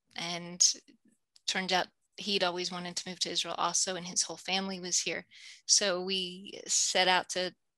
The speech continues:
to make that happen. It eventually happened. We got here to Israel.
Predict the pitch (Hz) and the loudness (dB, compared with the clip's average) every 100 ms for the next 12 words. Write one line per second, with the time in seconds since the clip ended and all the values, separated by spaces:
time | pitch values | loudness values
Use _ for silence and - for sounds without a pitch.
0 | _ _ _ _ _ _ - - 196 185 | _ _ _ _ _ _ -2 -2 0 -2
1 | 175 185 180 - - 180 175 - 190 233 | 0 2 2 -2 -4 2 2 2 -2 -4
2 | - _ _ _ _ _ _ _ - - | -10 _ _ _ _ _ _ _ -6 -6
3 | - 190 190 185 185 180 175 170 190 202 | -4 0 2 2 2 0 0 -2 -4 -6
4 | 190 180 175 190 175 170 170 170 | -2 -2 -2 -4 -4 -2 -2 -2